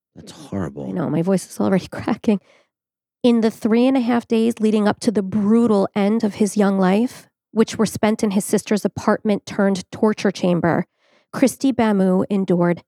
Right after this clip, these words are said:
Speaker 2: hell on earth. He did not fall victim to the monstrous actions of an unidentified assailant or a serial killer on the loose. Horrifyingly, Christy suffered unspeakable torment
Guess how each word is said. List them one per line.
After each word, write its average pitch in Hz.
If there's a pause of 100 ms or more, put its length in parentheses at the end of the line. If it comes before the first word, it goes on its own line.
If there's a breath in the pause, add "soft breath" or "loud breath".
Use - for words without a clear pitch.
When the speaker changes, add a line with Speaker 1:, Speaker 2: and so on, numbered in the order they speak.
(100)
Speaker 2:
hell 208 (260)
on 165 (280)
earth. - (760)
He 277
did 262
not 254
fall 302
victim 240
to 208
the 202
monstrous 202 (100)
actions 233
of 185
an 196
unidentified 214
assailant 190
or 190
a 180
serial 214
killer 180
on 170
the 170
loose. 170 (600 soft breath)
Horrifyingly, 175 (500 soft breath)
Christy -
suffered -
unspeakable 311
torment 254